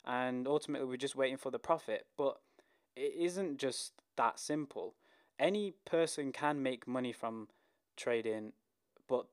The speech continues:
the real aspect of a good trader is, i-, are they able to demonstrate the qualities of discipline, um, consistency, and, um, like, that mental mindset that you got to have, right? So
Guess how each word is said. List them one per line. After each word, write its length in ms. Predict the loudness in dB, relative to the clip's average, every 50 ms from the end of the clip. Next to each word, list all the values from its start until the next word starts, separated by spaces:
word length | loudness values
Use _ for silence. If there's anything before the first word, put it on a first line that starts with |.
| _ _ -10
the 120 | -8 -8 -6
real 640 | -4 -2 2 4 6 6 8 8 6 4 2 -2 -6 _ _ _ _ _ _ _ _ _ _ _ _ _ _ _ _ _ -4 -4
aspect 440 | -2 -2 -2 -4 -4 -4 -4 -4
of 120 | -6 -6 -6
a 40 | -6
good 240 | -4 -4 -4 -4
trader 320 | -2 0 0 2 2 2 0
is, 320 | 0 -2 -2 -4 -6 -12 -18 _ _ _ _ -4
i-, 180 | 0 0 0 0 2
are 220 | 6 8 8 8 8
they 180 | 6 4 2
able 380 | 4 2 0 0 0 0 -2 -2
to 240 | -4 -6 -8 -8 -2
demonstrate 680 | 2 2 2 2 2 -2 -4 -4 -2 -2 -2 -2 -4
the 60 | -8 -12
qualities 640 | -2 2 2 4 4 2 -2 -8 -10 -10 -6 -4
of 140 | -4 -4 -4 -6 _ _ _ _ _ _ -4
discipline, 680 | -4 -2 -2 -2 -4 -2 -2 0 2 2 2 0 -2 -4 _ _ _ _ _ _ _ _ _ _ _ -6
um, 460 | -4 -2 -2 -4 -4 -6 -8 -10 -12 -14 _ _ _ _ _ -16 -12
consistency, 1000 | -10 -8 -6 -4 -4 -4 -2 -4 -6 -6 -6 -8 -8 -4 -4 -4 -4 -4 -6 -10 _ _ _ _ _ _ _ _ _ -10
and, 640 | -6 -4 -2 -2 -2 -2 -4 -4 -6 -6 -8 -8 -10 -8 -2
um, 460 | 0 2 2 2 2 0 -4 -8 -10 -12 _ _ _
like, 220 | -4 -4 -4 -4 -6 -2 0
that 160 | 2 2 2 0 -4 -6
mental 520 | 0 2 4 4 4 2 2 2 2 2 2
mindset 560 | 4 4 4 4 2 0 -2 -4 -4 -4 -4 -4
that 140 | -6 -8 -8
you 120 | -8 -8 -6
got 180 | -6 -6 -4
to 100 | -4 0
have, 260 | 2 2 2 2 2
right? 240 | -2 -4 -2 -4 -4 -6
So 300 | -8 -4 -4 -2 -2 -4